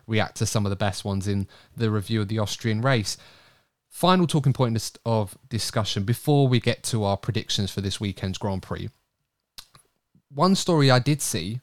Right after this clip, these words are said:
was about Yuki Tsunoda. We mentioned him already. Had a bit of an off-field race with Max Verstappen before the Austrian Grand Prix in a couple of, um, like, Dakar-esque rally cars, I think it was. And Yuki,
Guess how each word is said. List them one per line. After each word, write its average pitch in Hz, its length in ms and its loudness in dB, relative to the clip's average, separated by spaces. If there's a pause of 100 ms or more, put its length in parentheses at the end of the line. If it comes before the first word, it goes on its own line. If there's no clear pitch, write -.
(160)
was 120 200 0
about 120 360 2
Yuki 113 360 -2
Tsunoda. 92 640 -2
We 110 80 0
mentioned 104 320 -2
him 98 100 -4
already. 98 480 -4 (520)
Had 185 120 2
a 202 60 6
bit 185 140 4
of 165 100 2
an 180 80 6
off-field 208 480 2
race 101 340 -2
with 127 420 4
Max 123 640 0
Verstappen 139 960 -2 (500)
before 120 320 2
the 113 120 4
Austrian 107 360 0
Grand 95 320 -2
Prix 101 360 -4
in 110 80 -2
a 110 60 0
couple 110 300 -2
of, 104 200 -2
um, 101 460 0 (560)
like, 98 240 -8
Dakar-esque 107 600 2
rally 107 260 4
cars, 104 340 2
I 104 40 -2
think 107 240 -4
it 107 80 -6
was. 117 240 0 (440)
And 180 380 2
Yuki, 131 580 2